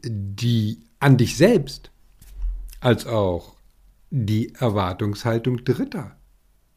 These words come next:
also deines privaten Umfeldes, was ich gerade schon erwähnt hatte, und natürlich auch die Erwartungshaltung deines Arbeitgebers, deines Vorgesetzten,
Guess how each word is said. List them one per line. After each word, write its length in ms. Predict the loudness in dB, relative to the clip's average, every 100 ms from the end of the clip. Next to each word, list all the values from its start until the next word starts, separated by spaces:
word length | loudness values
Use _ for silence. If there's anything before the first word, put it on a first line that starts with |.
| _ -4
also 220 | 0 2
deines 460 | 6 6 6 4
privaten 540 | -2 0 2 2 0 -4
Umfeldes, 840 | -2 -2 -2 -2 -2 -4 -10 -14 -8
was 160 | -8
ich 120 | -8 -6
gerade 280 | -4 -2
schon 220 | -4 -4 -4
erwähnt 520 | -2 0 -2 -4 -8
hatte, 340 | -8 -6 -8 -10 _ _ 4
und 320 | 8 8 6
natürlich 520 | 2 4 4 4 2
auch 200 | -2 -2
die 160 | 0 0
Erwartungshaltung 1080 | 2 0 -2 -4 -6 -8 -2 -2 0 -2
deines 400 | 0 0 -2 -6
Arbeitgebers, 720 | -2 0 2 2 2 0 0 0
deines 280 | 0 0 -6 -18 -20 -20 -20
Vorgesetzten, 1200 | -6 6 8 8 2 0 -4 -6 -8 -4 -4 -4